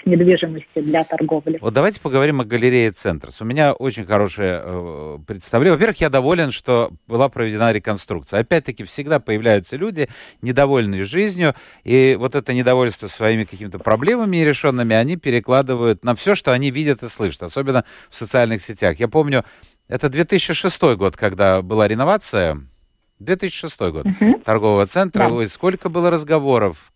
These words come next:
Speaker 2: почему перекрывают улицу, почему там то-то, я не смогу ходить по вечерам. А, перекрыли, сделали очень красиво, и мне кажется, это действительно то место, ко-, куда могут туристы приходить, и,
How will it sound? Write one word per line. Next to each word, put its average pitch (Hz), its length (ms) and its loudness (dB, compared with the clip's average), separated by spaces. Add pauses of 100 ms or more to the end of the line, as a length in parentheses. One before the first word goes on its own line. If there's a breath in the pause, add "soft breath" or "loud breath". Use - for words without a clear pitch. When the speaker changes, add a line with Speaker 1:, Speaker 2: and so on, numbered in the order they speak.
(100)
Speaker 2:
почему 143 380 -6
перекрывают 156 760 0
улицу, 95 400 -6
почему 147 460 -8
там 165 240 -2
то-то, 120 380 0
я 113 180 -2
не 160 120 -4
смогу 147 380 -8
ходить 151 380 -2 (380 loud breath)
по 143 80 2
вечерам. 143 640 2 (340 soft breath)
А, 110 260 4
перекрыли, 156 600 0
сделали 143 360 0
очень 135 280 -2
красиво, 131 500 0
и 113 60 -2
мне 110 120 -6
кажется, 117 440 -2 (420)
это 95 300 -8
действительно 95 800 -6 (200)
то 123 120 0
место, 131 280 0
ко-, 104 140 -6
куда 127 280 0
могут 123 300 -2
туристы 123 460 0
приходить, 107 480 -2
и, 110 120 -2